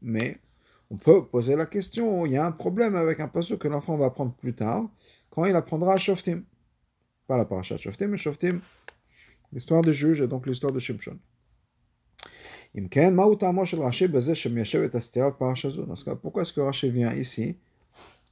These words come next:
expliquer un problème ? Wat shem komo shel yishuv ze u l'chora b'shoftim, alors qu'en fait, le problème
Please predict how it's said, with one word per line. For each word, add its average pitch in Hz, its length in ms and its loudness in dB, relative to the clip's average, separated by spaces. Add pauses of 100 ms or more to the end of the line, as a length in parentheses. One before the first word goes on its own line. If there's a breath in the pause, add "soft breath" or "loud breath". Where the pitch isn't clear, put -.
expliquer 165 400 0
un 156 120 4
problème ? 104 500 -2 (840 soft breath)
Wat 113 120 2
shem 110 200 0
komo 151 260 2
shel 170 180 0
yishuv 156 220 0
ze 170 140 6
u 190 80 10
l'chora 180 300 2
b'shoftim, 175 440 -4
alors 127 180 -4
qu'en 131 120 -6
fait, 175 240 -4
le 143 80 -6
problème 135 460 0